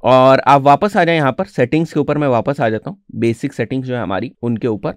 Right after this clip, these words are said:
ठीक है। यहाँ पर आपको कुछ ये एरर्स जो है वो दिखाई देगा एक बार कि आपको जो आपका ऐप आइकन है वो मेंशन करना है,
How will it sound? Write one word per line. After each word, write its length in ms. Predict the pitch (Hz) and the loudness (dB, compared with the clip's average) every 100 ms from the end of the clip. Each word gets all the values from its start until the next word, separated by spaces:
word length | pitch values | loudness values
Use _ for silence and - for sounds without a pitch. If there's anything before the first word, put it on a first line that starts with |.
| - | -8
ठीक 100 | 156 | -4
है। 60 | 151 | 0
यहाँ 180 | 170 208 | 2 2
पर 100 | 226 | 0
आपको 240 | 208 233 | 0 -4
कुछ 180 | 233 214 | -6 -4
ये 140 | 226 - - | -4 -4 -2
एरर्स 420 | 151 170 208 196 | 2 2 0 -2
जो 100 | 165 | -4
है 120 | 151 196 | -2 -2
वो 180 | 208 | 0
दिखाई 320 | 170 143 135 139 | 0 0 0 0
देगा 220 | 117 110 | 0 0
एक 180 | 110 104 | -2 -2
बार 180 | 139 190 | -4 -4
कि 140 | 160 | -4
आपको 260 | 131 - 151 | -4 -4 -6
जो 80 | 147 | -6
आपका 240 | 131 120 120 | -6 -6 -4
ऐप 200 | 135 135 | -2 -2
आइकन 300 | 127 135 131 | -4 -4 -6
है 60 | 127 | -4
वो 120 | 123 | -4
मेंशन 340 | 135 127 131 | -4 -4 -6
करना 260 | 123 123 | -6 -6
है, 100 | 120 | -6